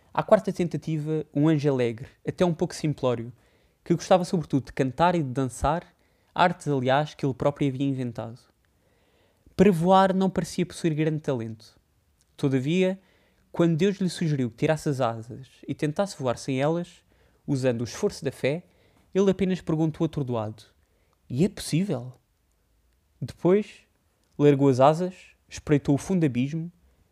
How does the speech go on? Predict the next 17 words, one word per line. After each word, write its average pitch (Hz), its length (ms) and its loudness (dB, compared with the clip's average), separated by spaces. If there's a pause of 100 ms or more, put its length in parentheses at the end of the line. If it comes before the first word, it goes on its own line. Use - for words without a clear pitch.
fechou - 340 2
os 143 100 2
olhos 143 440 2 (560)
e 151 120 2
imaginou 175 460 2
que - 80 -12
por - 160 -4
dentro 180 300 -2
do 160 100 -4
seu 147 180 -4
corpo 147 440 -4 (200)
outras 175 400 2
asas 156 440 -2
se - 80 -10
desenrolavam 143 720 0
e 139 60 0
batiam. 117 520 -6